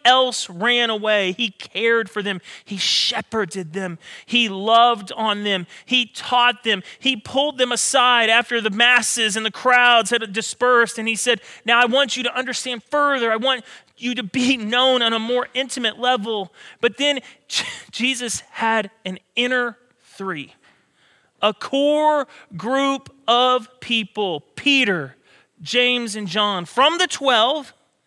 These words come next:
but he had this inner three, his closest of close friends,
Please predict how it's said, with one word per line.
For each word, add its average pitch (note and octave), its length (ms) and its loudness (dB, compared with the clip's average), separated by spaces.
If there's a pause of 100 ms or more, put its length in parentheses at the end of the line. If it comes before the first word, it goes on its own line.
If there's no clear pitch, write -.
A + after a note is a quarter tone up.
(580)
but A3 100 2
he A#3+ 100 2
had B3+ 220 0
this A#3+ 220 -6 (120)
inner C4 300 -2
three, F#3 500 -10 (840)
his G3+ 180 -6
closest D4 640 -6
of A#3+ 100 -8
close C4 480 -4 (160)
friends, G#3 540 -4